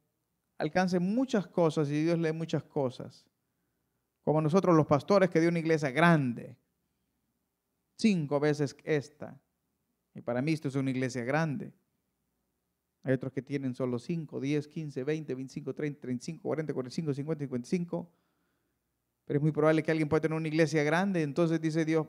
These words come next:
"Este se me puede hacer orgulloso. Tengo que ponerle un freno". Y a Pablo le puso una enfermedad que no sabemos qué era.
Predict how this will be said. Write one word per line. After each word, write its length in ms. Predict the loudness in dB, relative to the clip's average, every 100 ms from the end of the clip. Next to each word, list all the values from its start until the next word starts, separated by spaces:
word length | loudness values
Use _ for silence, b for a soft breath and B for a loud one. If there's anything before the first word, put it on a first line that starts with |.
| -4
"Este 280 | -4 -2 -2
se 80 | -2
me 120 | -2
puede 200 | 0 -2
hacer 160 | -2
orgulloso. 580 | -4 -2 0 0 -2 -14 _ _ _ _ _ _ _ _ _ _ _ _ _
Tengo 120 | -6
que 80 | -2
ponerle 360 | 0 2 2
un 100 | 0
freno". 380 | 0 0 0 -4
Y 160 | 0 2
a 240 | 2 2
Pablo 400 | 2 4 2 2
le 140 | 0 0
puso 260 | 0 0
una 140 | 0 0
enfermedad 420 | 0 0 0 0
que 100 | 0
no 140 | 0
sabemos 380 | 2 2 2 0
qué 240 | 0 -2 0
era. 280 | -4 -12